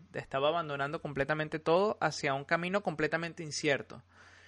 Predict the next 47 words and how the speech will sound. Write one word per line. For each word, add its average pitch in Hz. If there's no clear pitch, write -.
Y 135
yo 139
decía, 151
"Wow, 139
o 107
sea, 131
en 139
verdad 143
es 160
admirable 175
porque 151
no 139
todo 170
el 175
mundo 180
tiene 165
esa 175
determinación 139
a 151
dejar 131
todo 156
atrás 156
y 175
empezar 139
de 151
nuevo". 151
Eso 147
es 147
una, 160
es 139
una, 147
una 143
posición 139
que 160
para 143
mí 135
es 139
bastante 151
admirable. 151
Y 147
también 151
lo 190
veía 190
un 190
poco 190
en 196
la, 170